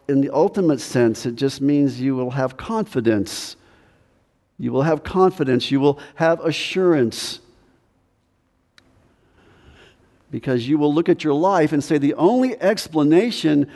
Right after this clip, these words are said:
for these things in my life is God, because I know I didn't put 'em there." Sometimes you need to do that. Say, "Hey, I'm struggling with doubt." Then I look at, I just say, "Listen, let me do a little inventory here."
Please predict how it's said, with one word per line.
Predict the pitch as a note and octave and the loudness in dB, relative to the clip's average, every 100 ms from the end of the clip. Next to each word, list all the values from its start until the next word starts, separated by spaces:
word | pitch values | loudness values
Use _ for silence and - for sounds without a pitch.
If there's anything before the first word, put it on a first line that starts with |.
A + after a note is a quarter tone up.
| - | -14
for | - D3 | 0 0
these | A#2 D#3+ A#3+ B3 G#3+ - - | 2 0 2 0 -2 -12 -20
things | - G#3 A3+ E3 | 0 0 2 2
in | E3+ | 2
my | D#3 G#3 G#3+ | 2 0 2
life | F3 G3+ E3 D3+ | 2 2 2 -2
is | D3+ C#3+ A#2 | -2 -4 0
God, | D#3+ G#3 D3+ C#3+ | 0 2 2 0
because | D3+ D#3+ D3 | 0 0 2
I | G#3+ | 0
know | G3 G3 F3+ | 2 2 4
I | F3 | 2
didn't | E3+ F#3 D#3 | 0 -2 -2
put | F3 F#3+ | 2 2
'em | D#3+ | 2
there." | C3+ C3 A2+ G#2+ - - _ _ _ _ _ _ _ _ _ _ _ _ | 2 2 0 -4 -18 -20 _ _ _ _ _ _ _ _ _ _ _ _
Sometimes | - E3 G3 F3+ E3+ C#3+ | -6 -4 0 2 2 2
you | F#3 | 0
need | F3 F#3+ | 2 2
to | F#3 | 0
do | E3 A3 | 0 2
that. | G3 D3+ | 2 2
Say, | D#3 D#3+ | 0 0
"Hey, | F3 F#3 - - - - - - | 0 -2 -4 -16 -20 -20 -18 -4
I'm | D#3+ D3+ | -2 0
struggling | - - F3+ F3 D#3 | -4 -4 0 2 2
with | A#2+ | 0
doubt." | C3 F3+ C3+ C3+ - - | 0 0 0 -8 -12 -6
Then | E3+ | 0
I | F3+ | 2
look | D#3+ F#3 | 2 0
at, | E3 C#3+ | -2 0
I | |
just | D3 D3 | 0 -2
say, | D#3 | 2
"Listen, | D3 D#3 G3 | 2 2 0
let | F#3 | -2
me | |
do | D#3 E3+ | 2 2
a | |
little | D#3+ D#3+ | 4 0
inventory | D#3+ D#3+ D3+ D#3 D3+ D3 C#3 | -2 -2 -2 -4 -2 -2 -2
here." | C3+ C#3 A2 G#2+ | -2 -2 -2 -6